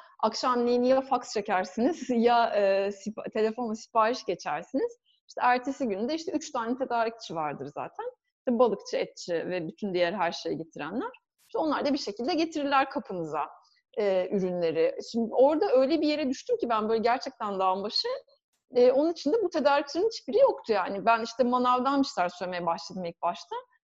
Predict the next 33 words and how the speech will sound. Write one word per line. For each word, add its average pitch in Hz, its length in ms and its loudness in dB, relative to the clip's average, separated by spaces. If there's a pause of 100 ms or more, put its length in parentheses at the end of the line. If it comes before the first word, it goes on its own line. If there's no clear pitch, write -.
(200)
Sonra 302 180 4
baktım 294 360 4
manavın 285 300 4
böyle 277 180 4
domateslerin 277 600 2
üst - 240 -4
sırası 240 300 0
şahane, 233 560 4 (120)
hani 269 140 2
alt 254 260 6
sıraları 208 480 0
çürük. 233 420 -4 (400)
İşte 269 440 6 (840)
geri 247 260 6
yollayamıyorum. 311 600 6
Geri 262 160 4
yollasam 294 440 2
başka 226 280 0
bir 269 60 2
malzeme 240 320 2
alabileceğim 233 420 2
bir 226 60 2
yer 220 160 6
yok 170 200 0
gerçekten. 190 460 -4
Çevre, 190 280 -6
yani 175 240 -2
böyle 185 100 -2
Marmaris'in 196 340 -2
kırk - 120 -14
beş 233 200 -4
kilometre 202 340 -6
dışı, 277 320 -4